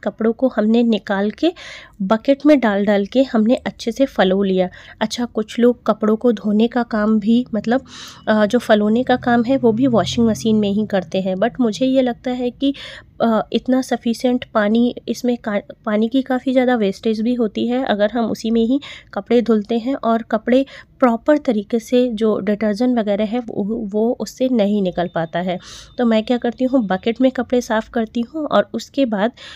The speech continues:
फिर मैं जो हमारा, अ, सुखाने का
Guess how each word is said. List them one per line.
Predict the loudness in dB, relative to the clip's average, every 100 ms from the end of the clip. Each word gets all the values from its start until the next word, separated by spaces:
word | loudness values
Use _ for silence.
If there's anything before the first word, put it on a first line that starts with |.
| -20
फिर | 0 2 4
मैं | 2 0 -4 _ _ _ _ _ _ 0
जो | 4 4
हमारा, | 4 4 4 4 2 -10 -14 -20 -2
अ, | -2
सुखाने | 0 -2 2 2 2
का | 2 0